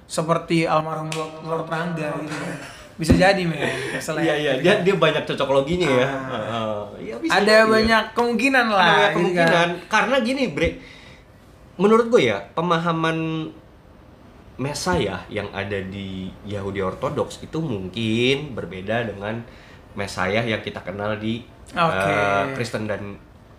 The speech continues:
Speaker 2: Islam. Jadi ini lebih ke beda sudut pandang aja sebenarnya. Jadi
Speaker 1: Oke,
Speaker 2: gitu
Speaker 1: oke.
Speaker 2: loh. Maksudnya Mesias yang dianggap mereka mungkin an-, adalah orang yang bukan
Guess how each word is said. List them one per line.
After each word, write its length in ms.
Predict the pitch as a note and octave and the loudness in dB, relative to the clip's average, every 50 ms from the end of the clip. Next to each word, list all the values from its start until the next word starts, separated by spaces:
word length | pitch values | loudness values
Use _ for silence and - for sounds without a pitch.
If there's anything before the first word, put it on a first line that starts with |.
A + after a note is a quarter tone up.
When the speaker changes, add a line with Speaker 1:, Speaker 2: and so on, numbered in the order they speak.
| - - | -12 -8
Speaker 2:
Islam. 560 | A#2 B2+ B2 - B2+ A2 G2+ F#2+ F#2 F#2 F#2 | -6 -6 -2 0 0 0 0 0 -2 -4 -4
Jadi 320 | G#2+ G#2+ B2 C3+ C3+ C3 | -4 -4 -2 -4 -4 -4
ini 140 | B2 B2+ C3+ | -6 -6 -4
lebih 260 | C3+ C3+ B2+ A#2+ A2+ - | -4 -4 -6 -6 -8 -6
ke 180 | - G#2+ G2+ G2 G2 G2+ F#2 - - - - - - - - - - - - - - - - - - - | -4 -4 -4 -2 -4 -6 -8 -10 -14 -20 -20 -20 -20 -20 -20 -20 -20 -20 -20 -20 -20 -20 -20 -20 -20 -12
beda 280 | - G2 G#2+ G2+ F#2 G2 | -6 -4 -2 -2 -2 -2
sudut 240 | - - G#2 F#2+ F#2 | -4 -4 -8 -8 -8
pandang 320 | - F#2+ F#2 F#2 F2+ F2 | -8 -8 -8 -6 -6 -6
aja 200 | F#2 A#2 B2+ B2 A2+ | -4 -4 -2 -2 -4
sebenarnya. 640 | A#2 G#2+ G#2 G2 G#2+ A#2 A#2 A2+ G2+ F#2 F2+ F2+ | -4 -6 -8 -4 -4 -4 -4 -4 -4 -4 -4 -6
Jadi 100 | F#2+ F#2+ E3+ D#3 | -4 -2 -2 -2
Speaker 1:
Oke, 180 | - G#2+ E3+ D3+ | 0 -2 -2 -2
Speaker 2:
gitu 140 | C#3+ C#3 A#2+ | -2 -4 -4
Speaker 1:
oke. 60 | - | -4
Speaker 2:
loh. 100 | F#2 F2+ F2+ | -4 -4 -4
Maksudnya 300 | F#2+ F#2+ A2 G#2 - C#3+ | -6 -8 -8 -4 -4 -2
Mesias 600 | C3+ B2 A#2 A2 A2+ - A#2+ G#2+ G#2+ A2 G#2 G2+ | -2 -2 -2 -4 -6 -4 -2 0 0 0 0 -2
yang 260 | A2+ A2 G#2+ G#2+ G#2+ | -2 -2 -2 -2 -4
dianggap 320 | G#2+ G#2+ G#2 G2+ G#2 G#2 F#2+ | -4 -4 -4 -4 -4 -6 -6
mereka 280 | G#2+ G2+ G#2+ G2 - C3+ | -6 -6 -6 -4 -4 -4
mungkin 340 | B2+ B2 A2+ A2 C#3+ C#3 B2+ | -4 -4 -6 -6 -6 -6 -4
an-, 200 | A2 G#2 G2+ - | -6 -6 -6 -8
adalah 460 | - G#2 G2 G2+ G2+ F#2+ F#2+ G2 G2 | -8 -8 -6 -6 -4 -4 -4 -4 -4
orang 340 | - G2 G2 G2+ G2 F#2+ G2 | -2 -4 -2 -2 -4 -4 -4
yang 180 | G2 G2 F#2+ G2 | -6 -8 -8 -8
bukan 380 | G2 G2 - - G#2 G2+ G2 | -10 -10 -6 -4 -4 -4 -6